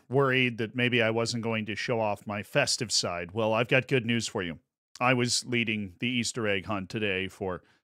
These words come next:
uh, some of my younger cousins, and I decided to bring that attire into this conversation. Perhaps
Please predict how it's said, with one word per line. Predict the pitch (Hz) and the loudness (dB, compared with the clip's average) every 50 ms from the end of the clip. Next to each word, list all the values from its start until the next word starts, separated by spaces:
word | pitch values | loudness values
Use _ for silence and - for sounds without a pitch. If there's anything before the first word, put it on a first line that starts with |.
| _ _ _ - | _ _ _ -4
uh, | 104 95 95 | -4 -2 -2
some | - - 135 123 | -2 0 0 0
of | 117 | 0
my | 113 104 | 2 2
younger | 107 107 107 113 110 98 98 - | 2 2 2 2 0 -2 -4 -4
cousins, | - 123 113 98 - 110 101 90 - | -2 0 0 0 0 -4 -4 -2 0
and | - 131 | 2 4
I | 127 | 4
decided | 127 123 120 - 175 160 156 143 | 4 4 2 4 4 4 4 2
to | 131 123 | 0 0
bring | 107 156 156 147 | 0 2 2 4
that | 143 143 139 | 4 4 2
attire | 131 127 - 147 151 151 147 143 147 | 2 0 0 2 2 4 4 4 2
into | 170 170 151 139 | 2 0 0 0
this | 131 127 - - | 0 0 0 2
conversation. | - 131 123 113 113 113 - - 98 90 - - - - _ _ _ _ _ - | 2 2 2 2 0 0 0 -2 -4 -4 -6 -10 -16 -18 _ _ _ _ _ -2
Perhaps | - 147 135 165 185 180 151 - - - - | 0 2 6 8 6 6 6 4 2 0 0